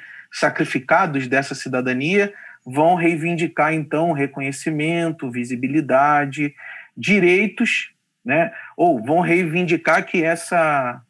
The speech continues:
que essa, esse espaço democrático se amplie, né?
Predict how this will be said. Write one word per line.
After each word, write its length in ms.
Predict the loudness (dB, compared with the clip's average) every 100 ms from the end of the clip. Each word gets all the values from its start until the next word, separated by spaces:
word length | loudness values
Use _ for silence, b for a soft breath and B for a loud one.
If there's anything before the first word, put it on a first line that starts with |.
| _ _ _ _ -20 -10
que 80 | -4
essa, 380 | -2 -4 -10 -6
esse 240 | -6 -4 -6
espaço 640 | -4 2 2 2 0 -4
democrático 760 | -4 -4 -6 -2 0 0 -4 -10
se 200 | -4 -4
amplie, 500 | -4 -4 -2 -2 -2
né? 220 | -4